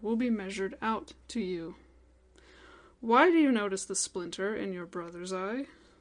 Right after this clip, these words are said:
but do not perceive the wooden beam in your own eye? How can you say to your brother, 'Let me remove that splinter from your eye,' while the wooden beam is in your eye?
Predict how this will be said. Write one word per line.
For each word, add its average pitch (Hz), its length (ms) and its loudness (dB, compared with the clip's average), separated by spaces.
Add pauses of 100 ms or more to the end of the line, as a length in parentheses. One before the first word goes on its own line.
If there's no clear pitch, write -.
(120)
but 247 140 4
do 262 100 8
not 285 240 8
perceive 247 380 -2
the 240 120 4
wooden 240 320 4
beam 226 440 4
in 240 100 4
your 269 220 4
own 302 180 6
eye? 175 340 -6 (920)
How 277 260 8
can 302 240 8
you 247 220 4
say 208 420 2
to 220 140 -10
your 226 200 0
brother, 190 380 -2
'Let 247 160 -2
me 269 140 2
remove 226 340 2
that 185 220 0
splinter 185 340 -6
from 180 240 -8
your 175 180 -12
eye,' 175 340 -8 (540)
while 269 140 6
the 294 80 10
wooden 320 240 12
beam 339 240 12
is 311 140 8
in 330 100 10
your 359 320 12
eye? 208 440 6